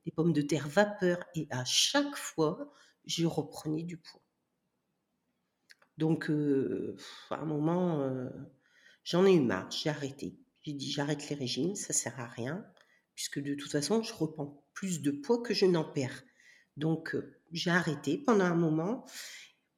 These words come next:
On est allé, heu, en Corse pendant six ans, où là, heu, bah, pareil, on faisait des activités avec vous, tout ça,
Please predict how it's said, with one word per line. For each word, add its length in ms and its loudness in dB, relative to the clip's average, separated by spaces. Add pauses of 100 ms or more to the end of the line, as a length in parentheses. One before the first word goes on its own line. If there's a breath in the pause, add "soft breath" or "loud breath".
(180)
On 140 4
est 200 2
allé, 440 0
heu, 340 -2
en 80 -12
Corse 460 -8
pendant 260 -6
six 340 -2
ans, 400 2
où 380 -2
là, 400 0
heu, 360 -2
bah, 120 -8
pareil, 460 -4
on 100 0
faisait 340 -6
des 240 -6
activités 560 -8
avec 260 -2
vous, 480 -6
tout 140 -20
ça, 220 -2